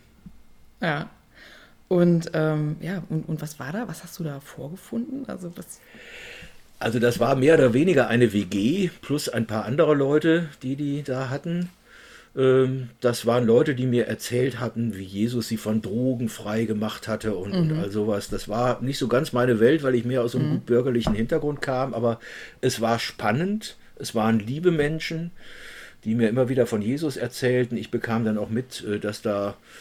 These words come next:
Speaker 2: auch andere Leute auftauchten, mit denen sie dann ganz lange beteten und sowas alles. Ähm, ja, ich wollte einfach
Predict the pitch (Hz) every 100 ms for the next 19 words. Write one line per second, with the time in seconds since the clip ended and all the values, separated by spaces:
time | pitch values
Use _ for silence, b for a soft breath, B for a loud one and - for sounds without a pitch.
0 | B B - - 143 127 110 110 104 -
1 | 123 131 - 117 110 110 - 107 95 101
2 | 101 98 98 101 110 120 113 104 104 101
3 | 98 113 123 120 113 101 101 110 104 107
4 | 92 104 113 - - B B B B B
5 | - 113 117 117 107 113 151 82 - 117
6 | 135 113 123 135 -